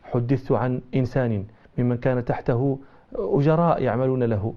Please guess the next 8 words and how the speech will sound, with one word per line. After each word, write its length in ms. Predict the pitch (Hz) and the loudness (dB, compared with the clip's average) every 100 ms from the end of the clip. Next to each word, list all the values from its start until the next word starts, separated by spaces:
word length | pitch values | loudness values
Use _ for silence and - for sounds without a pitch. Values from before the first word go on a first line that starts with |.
| - - | -10 -10
فكان 320 | - 135 147 | -2 0 2
يمطلهم 640 | 135 127 123 160 120 127 123 | 0 -2 0 0 0 0 -2
أجورهم، 440 | 113 110 98 98 - - - | 0 0 -2 -6 -10 -20 -2
فإذا، 600 | 196 160 156 165 156 - - - - | 2 4 4 4 2 -2 -16 -20 -8
آه، 560 | - - - - - - | -4 0 0 -2 -2 -4
فإذا 440 | - 147 135 143 | 0 0 2 2
طالبوه 520 | 139 160 156 151 147 143 | 4 6 6 4 2 2
بها 280 | 156 175 | 4 2